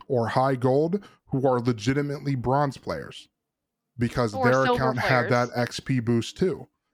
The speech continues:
Speaker 1: X P,
Speaker 2: Yes.
Speaker 1: quote unquote. Their account had that boost on it too. So now they're improperly ranked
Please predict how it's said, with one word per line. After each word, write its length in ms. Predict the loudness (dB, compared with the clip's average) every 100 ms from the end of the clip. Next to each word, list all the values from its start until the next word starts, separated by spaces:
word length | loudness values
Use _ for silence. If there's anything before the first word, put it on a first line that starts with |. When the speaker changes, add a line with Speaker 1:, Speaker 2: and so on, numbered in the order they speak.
| -4
Speaker 1:
X 200 | -4 -2
P, 60 | -4
Speaker 2:
Yes. 160 | -4
Speaker 1:
quote 180 | -4 -6
unquote. 400 | -6 -10 -12 -12 _ _ _
Their 180 | 0 2
account 320 | 0 -2 -2 0
had 200 | 0 0
that 180 | -2 0
boost 240 | -2 0
on 120 | 0 -2
it 100 | -2
too. 320 | -2 -2 -4 -10 _ _
So 140 | -6 -2
now 200 | 0 2
they're 260 | 2 0
improperly 800 | 0 0 0 -2 -6 -8 -10 -8
ranked 460 | -6 -4 -6 -10